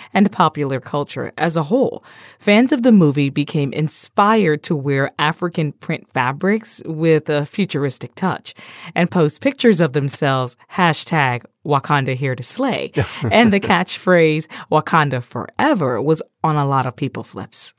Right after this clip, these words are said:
Speaker 2: I do remember that. It's still used today.
Speaker 1: Mm-hmm. And Murray, the main themes running through this Marvel film, based on an imaginative, technologically advanced African kingdom, are empowerment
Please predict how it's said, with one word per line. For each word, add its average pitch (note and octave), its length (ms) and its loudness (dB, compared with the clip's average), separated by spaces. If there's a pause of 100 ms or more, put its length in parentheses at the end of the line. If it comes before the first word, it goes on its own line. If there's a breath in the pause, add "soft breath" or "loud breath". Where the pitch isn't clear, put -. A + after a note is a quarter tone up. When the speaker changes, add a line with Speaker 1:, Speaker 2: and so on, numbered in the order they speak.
(160)
Speaker 2:
I A2 260 2
do A#2 280 0
remember B2 400 4
that. G#2 220 -4
It's G#2+ 120 -6
still D#3+ 280 2
used D#3+ 360 0
today. D#3+ 540 0
Speaker 1:
Mm-hmm. D#3 720 -4
And G#3+ 180 2
Murray, C4+ 300 0
the A3 160 2
main D#4+ 340 0
themes F#3+ 400 2
running D3+ 300 0
through D3 220 -6
this C#3+ 200 -4
Marvel B2+ 380 -4
film, G2+ 400 -8 (420 loud breath)
based D#3+ 320 2
on C#3 140 2
an C3+ 80 -2
imaginative, C3 680 -6
technologically C3+ 840 -6
advanced C3+ 680 -6
African - 480 -6
kingdom, F3 560 -2 (460 loud breath)
are C3+ 160 0
empowerment A3 840 0